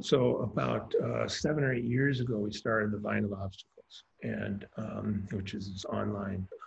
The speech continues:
um, practice group. And, um, I had been meeting with, you know, a handful of people online.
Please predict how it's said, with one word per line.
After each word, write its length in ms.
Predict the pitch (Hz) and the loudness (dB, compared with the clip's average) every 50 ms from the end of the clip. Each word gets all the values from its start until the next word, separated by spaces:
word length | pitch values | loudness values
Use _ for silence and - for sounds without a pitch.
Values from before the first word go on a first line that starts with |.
| - 107 | -12 -10
um, 300 | 104 98 95 95 92 90 - | -8 -8 -6 -6 -6 -6 -6
practice 600 | - - 98 95 95 - - 101 92 - - - - _ | -6 -6 -6 -6 -8 -10 -14 -18 -16 -16 -16 -16 -14 _
group. 260 | - 107 92 87 92 - _ _ - - - - - - - - - _ _ - - | -4 -2 -2 -2 -6 -10 _ _ -16 -14 -12 -12 -12 -12 -14 -16 -18 _ _ -6 -4
And, 580 | 120 113 107 107 104 101 98 98 98 98 - - - - - - | -2 -2 -2 -2 -4 -4 -4 -4 -6 -6 -8 -8 -8 -8 -8 -8
um, 540 | 107 101 101 98 98 98 98 98 98 98 - _ _ - - - - - - - - | -6 -6 -6 -4 -2 0 0 0 -2 -6 -10 _ _ -16 -16 -16 -16 -12 -8 -4 -2
I 80 | - 110 | 0 0
had 280 | 110 - 147 127 117 | 2 2 2 2 2
been 160 | 113 110 110 110 | 2 2 4 6
meeting 300 | 120 120 123 123 113 110 | 6 6 6 6 4 2
with, 260 | 101 95 92 - - | 0 -2 -4 -6 -6
you 80 | 113 107 | -4 -4
know, 120 | 104 104 | -2 -2
a 40 | 101 | -2
handful 320 | 107 107 101 - - 104 | 0 0 -2 -2 -2 -4
of 80 | - - | -6 -4
people 500 | - 104 98 104 107 107 101 98 95 92 - - - - | -6 -8 -6 -4 -2 -2 -2 -2 -4 -6 -10 -12 -10 -6
online. 500 | 104 98 101 101 - - 98 98 101 | -6 -4 -4 -4 -4 -4 -4 -4 -6